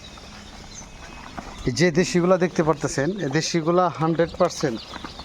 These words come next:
ভালো মানের দেশি সবগুলা। হ্যাঁ, দেখেন বাচ্চা সব প্যাকেট হয়ে গেছে গা, তারপরে দেখা যাচ্ছি।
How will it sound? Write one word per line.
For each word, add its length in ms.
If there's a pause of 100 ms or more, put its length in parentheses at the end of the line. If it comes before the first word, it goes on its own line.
(300)
ভালো 220
মানের 260
দেশি 280 (200)
সবগুলা। 300 (260)
হ্যাঁ, 180 (640)
দেখেন 300
বাচ্চা 360 (760)
সব 140
প্যাকেট 220
হয়ে 160
গেছে 220
গা, 220 (420)
তারপরে 280
দেখা 220
যাচ্ছি। 360